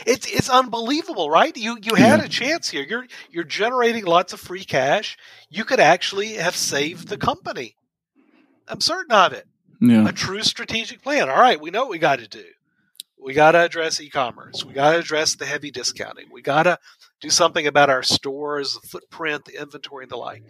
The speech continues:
Speaker 1: And they go, "Nah, we're just gonna,
Speaker 2: Right.
Speaker 1: we're just gonna buy back stock and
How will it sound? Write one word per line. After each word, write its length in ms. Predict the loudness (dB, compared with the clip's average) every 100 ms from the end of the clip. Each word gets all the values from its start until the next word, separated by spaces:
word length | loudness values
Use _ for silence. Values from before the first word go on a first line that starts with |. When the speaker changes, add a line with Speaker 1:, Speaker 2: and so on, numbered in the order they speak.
| _ _ _ _
Speaker 1:
And 120 | -8
they 100 | -6
go, 300 | 0 2 0 -6 _ _ _
"Nah, 460 | -2 4 6 6 2 _ _ _ _ _ -20 _ _ _ _ _ _ _ _
we're 180 | -8 -4
just 260 | -2 -2 -2
gonna, 260 | 2 4
Speaker 2:
Right. 300 | 4 0 -6 -10
Speaker 1:
we're 80 | -10
just 160 | -8 -4
gonna 160 | -2
buy 260 | 2 4 6
back 220 | 4 2
stock 360 | -2 -4 -4 -6 _ _ -20 _ _ _ _ _ _ _ _ _ _ _ _ _
and 260 | 2 2